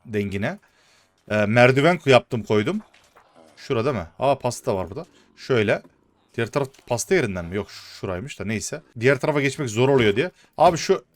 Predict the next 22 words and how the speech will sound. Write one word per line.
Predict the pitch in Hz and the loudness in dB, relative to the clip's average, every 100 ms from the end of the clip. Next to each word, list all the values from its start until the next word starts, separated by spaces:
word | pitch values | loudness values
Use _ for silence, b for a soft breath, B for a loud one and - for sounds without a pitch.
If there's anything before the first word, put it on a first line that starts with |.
| - | -8
Enderman'ler | 147 160 175 185 180 | -6 -2 0 0 2
geldikçe | 135 165 170 180 | 4 4 2 -2
de | 160 | -2
öldürüyorum. | 156 147 160 165 127 165 - - | -2 0 2 4 4 2 -8 -14
Bu | 113 | -2
zayıflı | 113 135 135 | 2 2 0
iksirleri | 139 - 143 147 | -4 -4 2 2
de | 139 | 2
olmuş. | 135 120 | 0 -2
Bunları | 120 127 127 | -4 0 0
da | 127 | 0
ben | 123 | 0
birer | 117 123 - | 0 0 2
tane. | 123 110 | 0 2
Lan | 110 123 110 | 4 4 2
sus | - 233 | -2 0
Enderman | 165 135 123 107 | 2 2 2 0
ya. | 101 95 87 80 80 - - | -2 -4 -8 -10 -14 -20 -12
Lan | 98 92 | -10 -6
ne | 95 104 | -4 -2
bağırdı | 113 110 107 104 | 0 0 0 -2
be. | 98 95 90 | -2 -4 -6